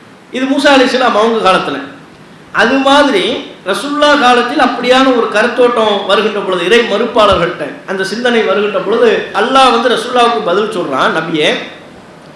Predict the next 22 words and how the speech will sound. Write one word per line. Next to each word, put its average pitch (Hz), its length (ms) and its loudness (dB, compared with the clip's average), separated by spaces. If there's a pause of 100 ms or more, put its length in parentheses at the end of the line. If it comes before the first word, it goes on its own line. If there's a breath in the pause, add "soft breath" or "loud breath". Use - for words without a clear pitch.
(100)
இவங்க 170 200 -4
சொல்ற 185 320 -4
மாதிரி 180 380 0 (640)
வானத்துக்கு 185 540 0
ஒரு 180 100 0
வாசல் 185 360 0
வச்சு 160 380 -6 (640)
இவங்களெல்லாம் 196 600 2
மேல 196 260 2
கூட்டு 220 500 -4
வந்துட்டா 175 380 -2
கூட 175 220 -2 (500)
என்ன 165 160 -4
தெரியுமா 202 260 0
சொல்லுவான்? 180 500 0 (480)
இன்னமா 262 460 4
சுக்கிரத் 214 540 -2
அபுசாருனா, 131 840 -4 (500)
எங்கள் 180 200 -2
பார்வைகள் 233 640 2
மயக்கப்பட்டு 254 600 0
விட்டது, 135 640 -6